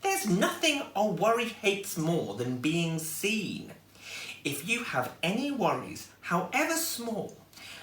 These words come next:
the secret is to let them out slowly, one by one, and show them to someone else. They'll soon go away. So Jenny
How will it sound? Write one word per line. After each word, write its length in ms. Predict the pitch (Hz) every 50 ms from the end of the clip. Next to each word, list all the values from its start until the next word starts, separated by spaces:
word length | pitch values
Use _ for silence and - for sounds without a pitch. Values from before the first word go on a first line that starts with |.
| - - -
the 120 | - 131
secret 640 | 131 - - - - 285 - - - 180 - - - -
is 180 | - 131 117 -
to 140 | - - 120
let 420 | 113 113 120 170 320 - - - - -
them 220 | 220 220 220 226 -
out 360 | 175 151 139 131 - - -
slowly, 800 | - - - - - 143 147 160 160 160 143 123 113 - - - - - - - -
one 380 | - - 95 - 143 185 233 254
by 220 | 269 269 277 285
one, 360 | 277 269 - - 123 123 127 - - - - - - - - - - - - -
and 180 | 113 110 110
show 320 | 107 - - - 208 214 196
them 300 | - 95 95 - - - -
to 100 | - -
someone 480 | 127 - - 160 160 156 139 123 123 139
else. 500 | 147 - - - - - - - - - - - - - - - - - - -
They'll 160 | 349 359 359
soon 400 | - - - 359 370 370 349 269
go 240 | 180 196 214 226 202
away. 520 | 175 156 156 190 202 170 - - - - - - - - - - - - - - - - - - - - - - - - - - - - - -
So 260 | - - - 101 98
Jenny 560 | 92 92 - 120 123 123 117 117 - - -